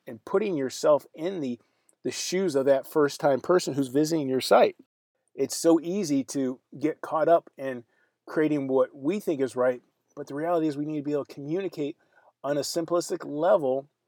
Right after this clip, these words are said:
to where it makes sense, to where you're, you're kinda tying into people's emotions. Like that, if you ever buy something, like, when was the last time you purchased something and you walked yourself through, whether it was a s-, uh,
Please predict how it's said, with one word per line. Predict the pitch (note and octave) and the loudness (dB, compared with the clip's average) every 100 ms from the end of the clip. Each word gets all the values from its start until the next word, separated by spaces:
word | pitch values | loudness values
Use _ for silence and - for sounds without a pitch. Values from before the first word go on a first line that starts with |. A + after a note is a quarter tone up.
| _ _ _ _ _ _ | _ _ _ _ _ _
to | - | -8
where | B2 C3 | -2 -2
it | B2 | -2
makes | C3 C3 - | -6 -6 -8
sense, | - - E3+ E3 B2+ - - _ _ _ _ - | -10 -4 -2 -2 -4 -14 -18 _ _ _ _ -10
to | |
where | C3 C3+ | -2 -2
you're, | C3+ C3 | 0 -2
you're | D3 C3+ B2 | -4 -6 -4
kinda | - D3 | -4 -4
tying | - D3 C#3+ E3+ | -6 -6 -6 -4
into | D#3+ C#3+ | -6 -8
people's | C3 D#3 D3 B2+ | -8 -8 -6 -8
emotions. | B2 B2+ G3 D#4 B2+ F#2+ | -6 -2 -4 -4 -12 -12
Like | A#2+ A2 _ _ _ - | -12 -12 _ _ _ -4
that, | C3+ D3+ - _ _ - | -2 -2 -6 _ _ -14
if | - | -6
you | A3+ | -2
ever | E4 - _ | -2 -4 _
buy | - A#2 C#3 | 2 4 4
something, | E3+ F3 F3 F3+ F#3 F3+ _ _ - | 4 0 0 0 -2 -6 _ _ -8
like, | C#3 | -8
when | D3+ F#3 | -4 -4
was | F4+ | -2
the | D#3+ | 0
last | D3+ D3+ | 2 2
time | D3 | 0
you | C3 | -2
purchased | A2 - C3+ C3+ A#2+ | -4 -2 -4 -4 -6
something | A#2 G2 F2+ _ _ _ | -6 -10 -18 _ _ _
and | A#2+ B2 | -12 -8
you | A#2+ | -8
walked | A#2 B2+ D3+ D#3+ | 0 0 0 -2
yourself | C#3+ C#3+ B2+ | -2 0 0
through, | - B2 | 0 0
whether | C#3+ C#3+ | 2 0
it | |
was | A2+ | -2
a | A2 | -6
s-, | - - | -10 -8
uh, | D3 A2 | -8 -6